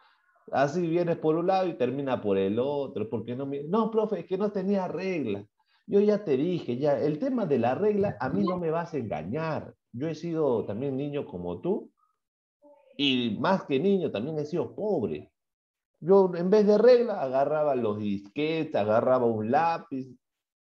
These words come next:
Podemos no tener dinero, pero lo que no nos debe faltar es el ingenio. Así que, no sé cómo tú haces, pero la línea tiene que estar recta. Nada más.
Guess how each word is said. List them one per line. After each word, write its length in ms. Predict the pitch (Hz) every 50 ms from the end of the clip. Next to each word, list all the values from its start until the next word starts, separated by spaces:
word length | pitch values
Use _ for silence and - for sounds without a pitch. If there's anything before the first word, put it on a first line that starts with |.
| _ _ _ 233 _ _ _ - - _ - - _ _ _ - _ _ _ _ _ _ _
Podemos 380 | - 175 208 262 - 294 208 202
no 120 | 240 233
tener 280 | 190 208 208 240 226 196
dinero, 440 | 185 180 214 269 277 - 165 131 -
pero 320 | 147 139 131 127 113 - -
lo 240 | - 120 123 123 123
que 100 | 123 123
no 180 | 147 196 220 220
nos 300 | 202 180 151 147 147 147
debe 300 | 175 190 196 190 180 160
faltar 460 | - 127 123 135 131 - 185 190 185 180
es 180 | 175 165 -
el 160 | 147 123 113 107
ingenio. 680 | 101 95 - 156 165 151 120 104 90 80 - - _ _ _ -
Así 260 | - 92 110 143 143
que, 360 | - 156 151 139 135 - - _ _ _ -
no 160 | 165 208 226
sé 160 | 233 247 226
cómo 240 | - 247 240 226 -
tú 120 | 214 208 202
haces, 420 | 202 - - 214 247 262 202 - _ -
pero 180 | 139 120 120
la 100 | 123 123 135
línea 300 | 156 185 175 160 147 151
tiene 200 | 180 170 170 170
que 80 | -
estar 200 | - - 143 113
recta. 380 | 110 117 107 - - - - _ _ _ _ _ -
Nada 240 | 160 185 185 175
más. 380 | 143 123 113 113 - - -